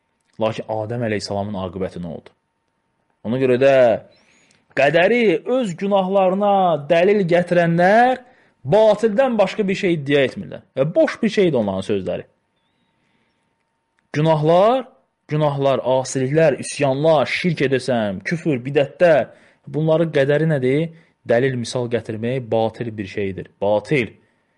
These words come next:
Qədəri yalnız insan müsibət anında gətirə bilər.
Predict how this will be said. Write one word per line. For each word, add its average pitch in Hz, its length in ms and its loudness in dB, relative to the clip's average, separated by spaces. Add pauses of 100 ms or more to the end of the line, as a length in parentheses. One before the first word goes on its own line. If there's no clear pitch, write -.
(180)
Qədəri 120 360 0
yalnız 127 420 -2
insan 117 400 -6
müsibət 117 480 -6
anında 104 400 -4 (320)
gətirə 95 320 -10
bilər. 85 220 -14